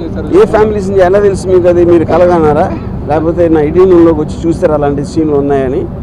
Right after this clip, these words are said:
Speaker 1: అంటే మీ
Speaker 2: ఆ.
Speaker 1: వదిలిన ట్రైలర్లో కానీ వాటిలో కానీ మొత్తం కూడా
Speaker 2: నేను అదే
Speaker 1: ఫ్యామిలీస్
Speaker 2: చెప్తున్నా, మీరు చెప్పండి, ఏ ఫ్యామిలీలో ఎవరిని అసాసినేట్ చేశారు చెప్పండి, ఒక, ఒక ఎగ్జాంపుల్ చెప్పండి.
Speaker 1: అంటే వాళ్ళు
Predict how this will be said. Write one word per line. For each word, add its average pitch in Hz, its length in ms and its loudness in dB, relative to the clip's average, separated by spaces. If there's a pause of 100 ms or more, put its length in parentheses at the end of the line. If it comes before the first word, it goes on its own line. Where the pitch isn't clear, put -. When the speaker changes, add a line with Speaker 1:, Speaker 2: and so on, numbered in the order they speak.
(180)
Speaker 1:
అంటే 165 220 -2
మీ 180 60 -6
Speaker 2:
ఆ. 170 100 -4
Speaker 1:
వదిలిన 156 840 -4
ట్రైలర్లో 170 520 -6
కానీ 175 240 -8
వాటిలో 160 320 -8
కానీ 175 160 -6
మొత్తం - 200 -10
కూడా 170 80 -6
Speaker 2:
నేను 190 120 4
అదే 208 80 2
Speaker 1:
ఫ్యామిలీస్ 262 180 0
Speaker 2:
చెప్తున్నా, 233 360 2
మీరు 233 160 2
చెప్పండి, 233 280 0 (200)
ఏ 175 120 0
ఫ్యామిలీలో 233 420 0
ఎవరిని 226 280 -2
అసాసినేట్ 196 480 -6
చేశారు 175 320 -4
చెప్పండి, 214 360 -2
ఒక, - 80 -6 (160)
ఒక 147 160 -8
ఎగ్జాంపుల్ 185 380 -4
చెప్పండి. - 280 -6 (180)
Speaker 1:
అంటే - 120 -6 (120)
వాళ్ళు 160 160 -4